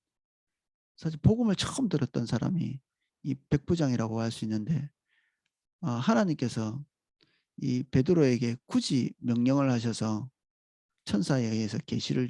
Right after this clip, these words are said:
주셔서 이 백부장에게 찾아가서, 어, 복음을 전하라고 이렇게 말씀하셨는데, 그, 그 연유가 뭐냐면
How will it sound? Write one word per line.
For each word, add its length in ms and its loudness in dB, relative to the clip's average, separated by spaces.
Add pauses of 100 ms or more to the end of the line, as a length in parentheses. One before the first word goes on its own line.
주셔서 600 -4 (360)
이 120 -10
백부장에게 680 0
찾아가서, 760 -4 (840)
어, 680 -8 (1500)
복음을 340 4
전하라고 500 0
이렇게 180 -6
말씀하셨는데, 1000 -4 (340)
그, 280 0 (340)
그 360 0
연유가 380 6
뭐냐면 720 0